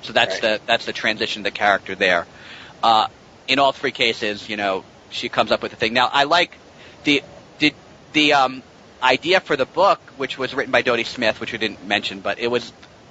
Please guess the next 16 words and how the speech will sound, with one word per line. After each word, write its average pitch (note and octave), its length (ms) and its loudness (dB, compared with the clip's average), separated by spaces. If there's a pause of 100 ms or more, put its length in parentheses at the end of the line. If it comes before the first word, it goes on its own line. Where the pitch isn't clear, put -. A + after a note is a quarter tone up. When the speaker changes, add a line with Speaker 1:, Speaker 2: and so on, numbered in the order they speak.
Speaker 1:
uh, A2 400 4
the A#2+ 140 -12
book C3 160 0
is B2 160 -2
The C3 260 4
Hundred A2+ 420 0
and G#2 80 -12
one G#2 180 -2
Dalmatians, G2 760 -2 (220)
just - 140 -6
so G#2+ 100 2
anyone F#2+ 260 -2 (200)
who A#2 120 -6
didn't F#2 220 0
know G2 140 -2
that. F#2 240 0